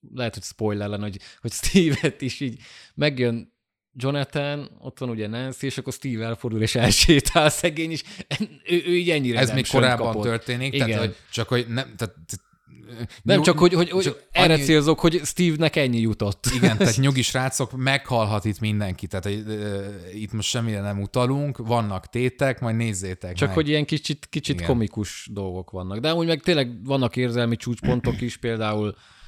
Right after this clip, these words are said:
Speaker 1: ugyanennél a Robinos jelenetnél, nem tudom, hogy az előtte van, vagy utána, de Dustin például beszélget valakivel, az egy tök szép,
Speaker 2: Igen.
Speaker 1: meg
Speaker 2: A, na, az,
Speaker 1: érzelmes.
Speaker 2: na, az volt az egyetlen olyan jelenet, amit én elvártam volna ettől a teljes tizenöt perces.
Speaker 1: Mm.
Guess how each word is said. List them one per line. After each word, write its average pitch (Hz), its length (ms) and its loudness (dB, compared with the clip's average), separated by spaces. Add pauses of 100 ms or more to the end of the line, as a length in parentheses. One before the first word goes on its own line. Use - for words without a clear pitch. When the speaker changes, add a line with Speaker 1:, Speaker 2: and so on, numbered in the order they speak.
(840)
Speaker 1:
ugyanennél 127 680 4
a 110 260 0
Robinos 113 460 0
jelenetnél, 110 600 -2
nem 113 140 -2
tudom, 110 160 -6
hogy 104 100 -2
az 95 80 -2
előtte 107 300 -2
van, 101 180 -4
vagy 92 140 -4
utána, 113 380 -2
de 101 80 -4
Dustin 104 480 -4
például 98 380 -2
beszélget 98 580 -6
valakivel, 107 500 -2
az 98 100 -4
egy 95 120 -6
tök - 340 -4 (320)
szép, - 160 -4
Speaker 2:
Igen. 104 140 0
Speaker 1:
meg 101 140 -4
Speaker 2:
A, 104 40 -4
na, 107 120 0
az, - 100 0
Speaker 1:
érzelmes. 139 420 0
Speaker 2:
na, 175 180 2 (200)
az 202 180 2
volt 175 180 -2
az 175 120 -8
egyetlen 151 380 -6
olyan 127 180 -4
jelenet, 123 320 -2
amit 151 200 -2
én 151 80 0
elvártam 110 720 -2
volna 104 340 -4
ettől 113 280 -6
a - 220 -10
teljes 104 320 -8
tizenöt 92 420 -8
perces. 120 460 -2
Speaker 1:
Mm. - 20 -14